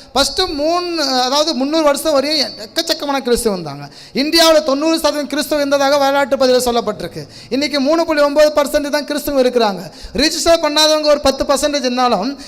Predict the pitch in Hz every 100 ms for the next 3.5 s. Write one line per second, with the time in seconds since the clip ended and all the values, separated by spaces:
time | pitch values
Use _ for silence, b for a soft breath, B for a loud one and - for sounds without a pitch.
0 | B 254 294 320 320 294 320 330 311 311
1 | 302 285 285 311 330 320 254 269 269 269
2 | 330 320 302 302 302 320 311 302 294 277
3 | 269 240 214 233 220